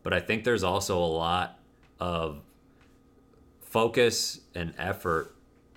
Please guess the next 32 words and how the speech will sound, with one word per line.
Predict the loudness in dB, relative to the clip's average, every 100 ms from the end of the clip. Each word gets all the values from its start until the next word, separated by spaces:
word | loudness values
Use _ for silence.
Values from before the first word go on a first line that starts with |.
| -6
go | 0 2 2 0 -2 -6 -16 _ _
a | -4
long | -2 -2 -2 -2 -2 -2
way | 0 0 0 0 -2 -6 -14 _ -20 _ _ -10
at | -6 -2
that | -2 -2
position, | -8 -8 -8 -10 -14 -16 -18 -10
um, | -8 -6 -8 -10 -14
you | -10 -8
know, | -8
more | -6 -4
so | -4 -4
than | -4 -6
any | -6 -6
others. | -6 -4
Obviously, | -2 -2 -2 0 -2
if | -2
you, | -10 -12 -20 -20 -6
if |
you're | 0
not | 0 0
strong | -4 0 0 0
enough, | -4 -6 -8 -10
uh, | -8 -8 -6
and | -8 -6
you're | -2
not, | 0 0 -4 -20 _ -20 -8
you | -4
know, | -4 -6 -10 -6
athletically | -6 -2 -2 -2 -6 -6
gifted | -4 -4 -6 -8
enough | -8 -10 -12